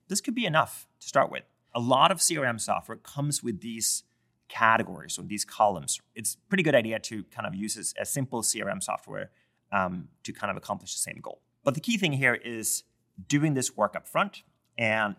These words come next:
I've seen a lot of Y C founders that when they are getting to a thousand of these, they're like, "Oh, this is a very simple task. I can actually outsource this." And I think that can work if you know exactly what it is you're out-, outsourcing. Storing all this information is going to be helpful for you in the future.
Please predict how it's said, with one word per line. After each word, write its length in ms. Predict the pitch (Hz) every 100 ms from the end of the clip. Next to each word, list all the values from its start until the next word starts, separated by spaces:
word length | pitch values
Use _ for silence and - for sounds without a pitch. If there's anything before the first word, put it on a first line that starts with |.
| -
I've 120 | 156
seen 160 | - 220
a 60 |
lot 120 | 151 147
of 80 |
Y 80 | 120
C 120 | 120
founders 340 | 113 117 113 107
that 320 | 110 101 - _ _ _ _
when 180 | 117 123
they 120 | 156
are 80 | 131
getting 300 | 127 120 110
to 200 | 113 101
a 40 |
thousand 540 | - 131 135 135 120 110
of 100 | 98
these, 400 | 101 101 - - _ _
they're 180 | 117 113
like, 100 | 110
"Oh, 220 | 180 131 - -
this 140 | -
is 100 | 147
a 60 | 110
very 260 | 123 117
simple 300 | 110 113 92
task. 420 | 85 151 117 - -
I 40 | -
can 120 | 117
actually 220 | 107 -
outsource 400 | 104 117 107 92
this." 280 | - - - _ _ _ _
And 80 | 107
I 40 | 104
think 240 | - 143
that 140 | 123 -
can 120 | 95
work 320 | 101 - _ _ -
if 140 | -
you 60 | 110
know 100 | 104
exactly 800 | - - 135 131 - 98 98 - _ _
what 160 | 110
it 120 | 107 107
is 180 | -
you're 180 | 101 87
out-, 140 | 95 -
outsourcing. 480 | 95 - 78 - 60 _ _ _
Storing 340 | - 165 180 160
all 80 | 135
this 140 | 120
information 440 | 113 113 107 113
is 120 | 101 -
going 180 | 113 107
to 60 |
be 100 | 101
helpful 300 | 101 - 104
for 120 | 98
you 80 | 92
in 60 | 95
the 60 | -
future. 340 | 82 -